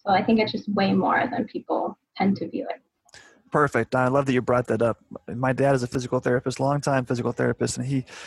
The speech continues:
Speaker 2: would, would call it the hum treatment, the heat, ultrasound, and massage, hum treatment. And,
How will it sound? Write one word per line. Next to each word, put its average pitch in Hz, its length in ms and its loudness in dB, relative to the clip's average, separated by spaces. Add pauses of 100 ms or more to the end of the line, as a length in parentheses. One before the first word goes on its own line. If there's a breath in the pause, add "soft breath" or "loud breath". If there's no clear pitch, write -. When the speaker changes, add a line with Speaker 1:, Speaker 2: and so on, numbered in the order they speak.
(240 loud breath)
Speaker 2:
would, 123 140 0 (160)
would 139 140 -2
call 160 180 4
it - 80 2
the - 80 4
hum 165 280 4
treatment, 123 540 -2
the 113 140 -2
heat, 170 320 0
ultrasound, 151 600 2
and 143 120 4
massage, 123 560 4
hum 147 260 0
treatment. - 360 -6 (540 loud breath)
And, 120 200 0